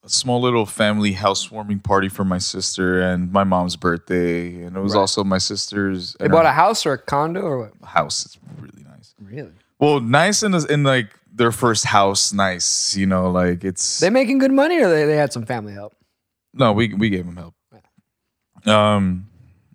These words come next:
Speaker 2: On
Speaker 1: but,
Speaker 2: the
Speaker 1: but because shit's so cheap over there compared to here, that's why.
Speaker 2: Right, right, right.
Speaker 1: That's why it's like, holy fuck. All
Speaker 2: Hey,
Speaker 1: right.
Speaker 2: I, I looked at fucking Oregon years ago.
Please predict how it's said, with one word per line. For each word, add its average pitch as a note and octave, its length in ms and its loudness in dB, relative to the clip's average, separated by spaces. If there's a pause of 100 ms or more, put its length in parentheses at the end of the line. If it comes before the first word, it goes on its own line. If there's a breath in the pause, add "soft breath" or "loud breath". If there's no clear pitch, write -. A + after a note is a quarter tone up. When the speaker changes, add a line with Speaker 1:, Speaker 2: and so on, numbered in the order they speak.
(400)
Speaker 2:
On C#3+ 80 4
Speaker 1:
but, A#2 160 4
Speaker 2:
the C3+ 60 -6
Speaker 1:
but C3+ 200 4
because C3+ 320 2
shit's - 240 -2
so A2+ 100 0
cheap G#2+ 340 -2
over F#2+ 160 0
there F#2 140 2
compared F#2+ 280 0
to F2 60 -10
here, G2 240 2
that's F2 220 -6
why. F2 100 -6
Speaker 2:
Right, C3+ 360 4
right, A#2+ 240 -2
right. G#2+ 180 -6
Speaker 1:
That's A2+ 220 4
why A2 160 4
it's F3+ 160 0
like, G2+ 180 2
holy G#2 280 -2
fuck. G2+ 240 -4
All G#2+ 60 0
Speaker 2:
Hey, E3+ 60 4
Speaker 1:
right. D#3+ 180 4
Speaker 2:
I, C#3+ 140 4
I - 40 2
looked E3+ 200 0
at C#3+ 120 0
fucking B2+ 260 0
Oregon B2+ 320 0
years C#3+ 220 -2
ago. A#2+ 220 -4